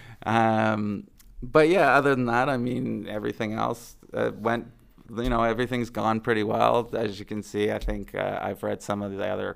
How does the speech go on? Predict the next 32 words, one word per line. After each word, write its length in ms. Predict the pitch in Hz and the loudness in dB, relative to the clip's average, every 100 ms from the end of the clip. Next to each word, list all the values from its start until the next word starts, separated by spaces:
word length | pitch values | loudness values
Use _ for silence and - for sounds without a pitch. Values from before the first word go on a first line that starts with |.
| - | -8
comments 420 | 95 98 98 - | -6 -6 -6 -8
people 280 | - 95 95 | -10 -6 -6
have 120 | 92 | -4
left, 340 | 92 104 - | -2 -4 -4
and 140 | 104 101 | -10 -8
they're, 180 | 101 90 - | -8 -10 -8
they're 220 | 123 151 | -2 -2
generally 600 | 123 127 120 131 127 117 | -2 0 2 2 0 -2
similar 560 | 120 101 101 110 123 127 | -4 -6 -4 -2 -2 -4
to 160 | - | -6
those 280 | 127 131 135 | -4 -2 -4
comments. 720 | - 143 147 165 202 202 - - - - - _ - | -6 -6 -6 -8 -8 -10 -16 -20 -20 -20 -20 _ -8
Uh, 320 | 98 95 95 - | -2 2 2 0
I 60 | |
haven't 340 | 98 104 104 - | 0 0 0 -6
seen 360 | - 101 104 | -6 -4 -2
really 300 | 101 104 104 | -2 -2 -2
any 180 | 104 101 | -4 -4
negative 520 | 85 82 101 123 139 | -6 -6 -6 -4 -6
feedback. 720 | - 139 143 151 170 190 196 - - - - - - - - - - | -8 -10 -6 -4 -4 -4 -10 -14 -12 -12 -14 -18 -20 -20 -20 -20 -6
Um, 680 | 104 120 123 127 123 113 - - | 0 4 4 2 0 -4 -10 -10
so 180 | - 143 | 2 2
I 40 | |
think 400 | 139 - 143 - | 2 0 0 2
everything's 480 | 214 202 202 196 185 | 0 0 -2 -4 -4
pretty 240 | - 180 | -2 -2
good. 360 | 156 165 190 180 | 0 0 0 -2
People 280 | 147 147 139 | -2 2 0
that 100 | 127 | 0
come 180 | 135 117 | 0 0
in 480 | 120 139 147 139 123 | 0 0 -4 -6 -6
generally 800 | 113 110 120 120 117 110 107 | -2 0 0 0 0 0 -2